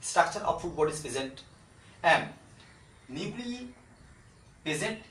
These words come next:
in this my, these food bodies, and the cell wall is abolished,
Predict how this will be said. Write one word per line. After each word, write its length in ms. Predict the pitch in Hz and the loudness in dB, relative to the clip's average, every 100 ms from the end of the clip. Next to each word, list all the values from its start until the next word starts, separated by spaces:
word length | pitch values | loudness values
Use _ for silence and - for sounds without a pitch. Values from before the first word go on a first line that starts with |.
| - 151 | -14 -8
in 160 | 156 | -4
this 460 | 160 170 - - - - - - - - - - - - - - - - - 123 | -2 -2 -4 -12 -14 -20 -20 -20 -20 -20 -20 -20 -20 -20 -20 -20 -20 -20 -12 -2
my, 200 | 135 139 - - - - 117 | 0 0 -6 -20 -20 -14 -8
these 300 | 165 151 - - - | -6 -8 -16 -20 -14
food 120 | 180 | -2
bodies, 460 | 143 110 107 - - - - - - - - - - - | 0 0 -2 -12 -16 -20 -20 -20 -20 -20 -20 -20 -6 2
and 240 | 156 165 - - - 107 | 2 2 -4 -18 -12 0
the 200 | 110 - - - - - | 2 2 -2 -16 -20 -20
cell 500 | - - - 254 - | -18 -8 -2 4 8
wall 400 | - 226 - - - _ _ _ _ _ _ _ _ _ - | 8 6 -4 -16 -20 _ _ _ _ _ _ _ _ _ -14
is 280 | 127 127 - 135 | -10 -10 -4 0
abolished, 580 | 160 185 190 190 - | 0 0 0 -2 -8